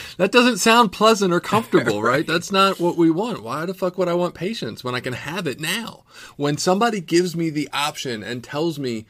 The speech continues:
Speaker 1: "You need to have this now, it's better for your life," why would I w-,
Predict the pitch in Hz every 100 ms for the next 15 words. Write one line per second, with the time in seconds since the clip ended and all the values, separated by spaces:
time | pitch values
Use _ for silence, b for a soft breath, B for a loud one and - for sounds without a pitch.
0 | b b b b b 123 127 120 139 185
1 | 151 107 107 98 95 95 98 95 92 101
2 | - 104 123 131 123 101 98 107 151 117
3 | 107 110 147 151 151 220 190 131